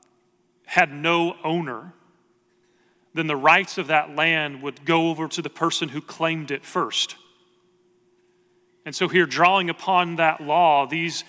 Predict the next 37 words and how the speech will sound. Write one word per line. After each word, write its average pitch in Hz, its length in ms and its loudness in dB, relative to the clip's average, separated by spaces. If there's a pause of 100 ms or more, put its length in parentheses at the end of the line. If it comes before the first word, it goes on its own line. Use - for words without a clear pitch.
(140)
tenant 208 340 -2
farmers 151 520 0
assume 226 500 -2
that 180 140 -2
the 175 80 -6
landowner 165 560 0
has 127 200 -8
died, 123 400 2 (260)
and 156 200 -2
they 156 100 2
now 175 220 4
say, 175 240 0
"Well, 170 200 0
if - 120 -8
we 165 80 0
kill 208 500 2
the 160 140 -2
landowner's 170 560 0
son, 156 560 0 (220)
then 151 140 -4
we 190 120 2
can 175 240 -2 (140)
lay 185 260 4
our 180 160 4
claim 214 440 -2
to 202 100 -4
the 190 80 -2
land 156 340 0
and 147 120 -8
take 156 240 -2
it 160 140 -4 (220)
as 147 160 0
ours." 135 540 2 (2750)
It's - 100 -20
a - 40 -20
dark 185 280 0
story. 117 520 -2